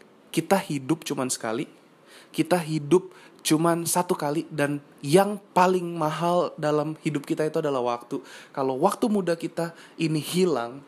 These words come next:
satu detik nih, yang sekarang Anda sedang mendengarkan podcast, podcast saya ini, lalu hilang waktunya, itu berarti Anda udah nggak bisa dapetin waktu tersebut balik.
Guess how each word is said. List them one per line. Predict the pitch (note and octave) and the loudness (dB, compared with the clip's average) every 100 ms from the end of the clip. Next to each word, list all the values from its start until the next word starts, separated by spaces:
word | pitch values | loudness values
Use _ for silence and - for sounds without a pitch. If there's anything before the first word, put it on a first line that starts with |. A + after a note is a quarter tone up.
| - | -6
satu | - G#3+ B3+ | 0 0 0
detik | G3+ G3 G#3 | -2 -2 -2
nih, | E3+ C#3 | 0 -2
yang | C#3 | 0
sekarang | G3+ A#3 | 0 2
Anda | G#3+ G#3+ | 2 0
sedang | F#3+ F3+ | 0 0
mendengarkan | F3 D#3 D3+ D3+ | 0 -2 0 -2
podcast, | D3+ C#3+ - C#3+ - - | -2 -4 -4 -6 -4 -2
podcast | C#3+ - C3+ D3+ | -2 -2 -4 -2
saya | D3 | -2
ini, | C#3+ D#3 F3 - - - | -2 -2 -6 -10 -20 -2
lalu | D3 D#3 E3+ E3 E3 E3 - - - - - - - - | 0 2 2 0 -2 -8 -20 -20 -20 -20 -20 -20 -14 2
hilang | G3+ D3+ D3 F#3+ | 4 4 0 -6
waktunya, | D#3+ C3+ - F3 D3+ B2 D#3 D#3+ - _ _ _ - - - - _ - _ - - _ _ - - | -4 -4 -2 -2 -2 -4 -6 -16 -20 _ _ _ -20 -20 -20 -20 _ -20 _ -20 -20 _ _ -20 -8
itu | E3 A3 | -2 -2
berarti | F3 D#3 D3+ D#3 - G#3 G3 - - - - _ - - - | 0 0 -2 -2 -4 -4 -6 -12 -20 -20 -20 _ -20 -20 -10
Anda | D3 F3 | -2 0
udah | F3+ C#3 | 2 -2
nggak | C3 | -2
bisa | B2 | -4
dapetin | B2 C3 A#2+ | -4 -6 -6
waktu | A2+ | -6
tersebut | B2+ A#2+ C3 C3+ | -8 -8 -8 -8
balik. | C3+ C#3 | -8 -10